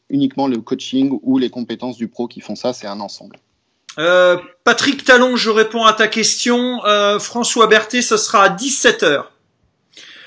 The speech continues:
Speaker 2: Euh, merci, euh, merci le, Laurent. Le mot de la, le mot de la fin pour, euh, Olivier.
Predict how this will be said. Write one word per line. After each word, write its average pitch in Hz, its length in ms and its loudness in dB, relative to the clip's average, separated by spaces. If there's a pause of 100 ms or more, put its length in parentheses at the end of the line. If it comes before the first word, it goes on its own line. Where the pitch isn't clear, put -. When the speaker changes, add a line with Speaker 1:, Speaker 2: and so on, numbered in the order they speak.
(180)
Speaker 2:
Euh, 208 180 6
merci, 247 600 2
euh, 233 640 4
merci 240 440 -6
le, 240 280 2
Laurent. 240 760 -2
Le 208 240 -4
mot 247 200 0
de 220 100 -6
la, 240 240 2
le 233 160 -2
mot 254 180 -2
de 220 80 -8
la 247 120 0
fin 269 300 -2
pour, 247 280 -6
euh, 226 500 0
Olivier. 240 520 -4